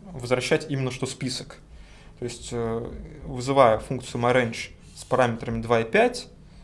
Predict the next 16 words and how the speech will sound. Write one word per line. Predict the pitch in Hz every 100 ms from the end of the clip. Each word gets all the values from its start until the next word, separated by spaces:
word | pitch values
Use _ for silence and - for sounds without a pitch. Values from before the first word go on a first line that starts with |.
| - -
мы | - 185
ожидаем | 156 120 151 147 113
увидеть | 127 139 120 - - -
список | - - 151 147 -
из | 120 -
элементов | 120 120 131 123 110
два, | 120
три, | 120 117
четыре. | - - 123 - - - - - - - -
Вызывая | 123 120 123 131 123 120 117 - - - - -
функцию | - - 131 -
с | 120
параметрами | 131 123 120 117 113
два, | 123 120
пятнадцать, | - 131 120 - 139 -
три, | 156 247